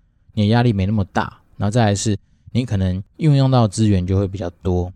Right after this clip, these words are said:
好，举例而言，我那时候在游戏橘子的时候，历经过游戏橘子，呃，算是第一次的裁员。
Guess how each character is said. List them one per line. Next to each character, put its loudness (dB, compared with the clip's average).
好， 2
举 0
例 4
而 4
言， 0
我 -2
那 -2
时 -4
候 0
在 0
游 2
戏 -4
橘 -2
子 -2
的 0
时 0
候， 0
历 0
经 -4
过 -2
游 -2
戏 -4
橘 -4
子， -8
呃， -6
算 -6
是 -8
第 -2
一 -2
次 -2
的 -2
裁 -6
员。 -4